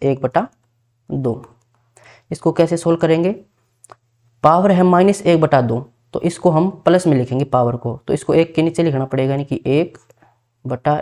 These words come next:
एक बटा नौ, इसकी पावर अब हो जाएगी एक बटा दो।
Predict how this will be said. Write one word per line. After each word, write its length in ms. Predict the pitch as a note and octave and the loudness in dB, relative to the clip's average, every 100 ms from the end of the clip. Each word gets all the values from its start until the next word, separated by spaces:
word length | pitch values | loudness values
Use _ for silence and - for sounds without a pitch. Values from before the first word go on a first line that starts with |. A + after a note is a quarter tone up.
| - | -2
एक 220 | C3+ C3 | -2 -2
बटा 240 | C3 D3+ E3+ F#3 _ - | -4 -4 -6 -8 _ -16
नौ, 180 | B2+ A#2+ | -12 -12
इसकी 280 | - C#3 - | -12 -10 -8
पावर 400 | D3 B2+ B2+ F#3 C4+ _ _ _ | -2 0 2 0 -2 _ _ _
अब 160 | B2+ B2+ | -6 -4
हो 80 | A#2+ | -2
जाएगी 300 | A#2+ B2 D#3+ - | -2 -2 -2 -2
एक 200 | C3 B2+ | -2 -2
बटा 300 | A#2 C#3+ G3+ - _ _ _ - | -4 -4 -6 -10 _ _ _ -10
दो। 240 | C3+ C3+ | -6 -4